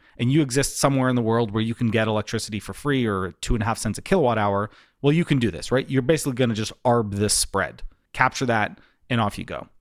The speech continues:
You may not necessarily care about the network. You can be a Bitcoin miner and not care about Bitcoin. You're just, again, capturing that spread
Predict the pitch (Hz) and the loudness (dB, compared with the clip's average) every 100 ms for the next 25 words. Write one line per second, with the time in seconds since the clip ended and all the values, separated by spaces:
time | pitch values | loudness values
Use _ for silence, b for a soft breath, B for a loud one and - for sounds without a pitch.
0 | - 143 302 330 247 196 165 165 165 143 | -6 0 4 4 2 2 0 0 0 0
1 | 123 - 147 147 131 110 - 107 190 85 | -2 -4 0 2 2 0 -2 0 0 -2
2 | - - 160 254 151 156 110 151 - 123 | -8 -10 0 2 4 2 2 -2 0 2
3 | 104 131 110 92 98 117 - 127 101 85 | 2 2 0 0 0 -2 0 0 0 -2
4 | 165 - - - _ _ 120 151 - _ | -4 -4 -12 -14 _ _ -2 -2 -2 _
5 | - 120 135 101 - 123 - 123 110 - | -10 -2 0 0 -2 -2 0 0 0 -4
6 | - - 127 101 101 | -4 0 0 -2 -6